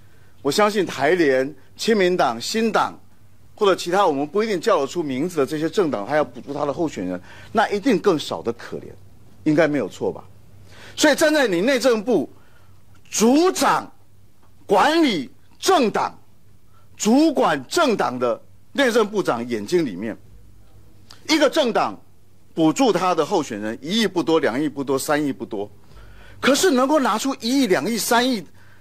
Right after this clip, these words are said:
来补助他的候选人的政党只有一个啊。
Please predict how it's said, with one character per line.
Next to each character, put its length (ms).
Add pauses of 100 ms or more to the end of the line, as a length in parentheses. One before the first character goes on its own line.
(200)
来 160
补 300
助 140
他 140
的 80
候 220
选 180
人 140
的 100
政 180
党 160 (640)
只 180
有 160
一 100
个 240
啊。 220